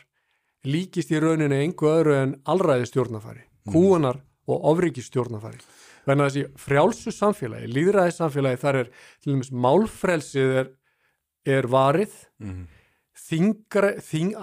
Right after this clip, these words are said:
Speaker 1: þingin geta haft veitt ríkisstjórnum og ráðherrum aðhald, um, sérfræðingar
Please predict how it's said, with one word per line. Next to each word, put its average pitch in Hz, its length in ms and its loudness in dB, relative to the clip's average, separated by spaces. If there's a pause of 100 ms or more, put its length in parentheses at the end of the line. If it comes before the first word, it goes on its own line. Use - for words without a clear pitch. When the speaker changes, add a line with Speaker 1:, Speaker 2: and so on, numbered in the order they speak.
(180)
Speaker 1:
þingin 202 800 -2
geta 160 320 -2
haft 143 340 -2 (200)
veitt 147 440 0
ríkisstjórnum 165 1000 -2
og 127 120 2
ráðherrum 143 500 0
aðhald, 131 640 -4 (1000)
um, 135 500 4 (120)
sérfræðingar 165 1080 0